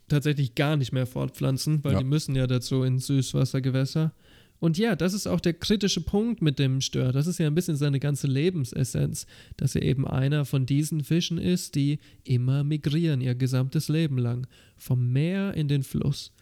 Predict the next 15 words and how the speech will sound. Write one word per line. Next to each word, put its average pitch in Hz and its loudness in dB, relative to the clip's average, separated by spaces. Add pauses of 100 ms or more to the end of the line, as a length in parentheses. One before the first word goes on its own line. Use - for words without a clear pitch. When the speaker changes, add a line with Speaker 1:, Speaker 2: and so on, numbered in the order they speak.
(340)
Speaker 1:
Und 131 0
je 135 0
mehr 131 0
diese 131 0
Flüsse 143 0
verstopft 139 -4
werden 185 0
mit 127 -2
Dämmen 143 2
oder 127 -2
Kraftwerken 160 -2
oder 123 0
was 147 0
weiß 156 0
ich, 156 0